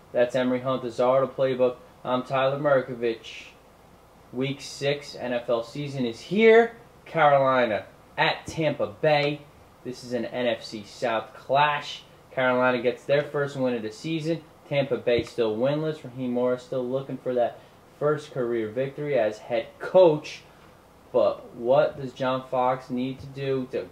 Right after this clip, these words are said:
keep the ball rolling in Carolina after a huge comeback win against Washington at home?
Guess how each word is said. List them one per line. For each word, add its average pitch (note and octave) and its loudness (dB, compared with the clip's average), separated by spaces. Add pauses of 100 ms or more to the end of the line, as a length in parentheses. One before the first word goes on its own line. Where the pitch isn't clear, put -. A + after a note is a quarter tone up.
keep D#3 -8
the D#3+ 0
ball D3+ 4
rolling D3+ 4
in B2 -2
Carolina C#3 0
after B2 -2
a A2+ -14
huge C3+ -10
comeback C#3 -4
win B2+ -2
against B2 -6
Washington A#2 -4
at A#2 -10
home? C#3 0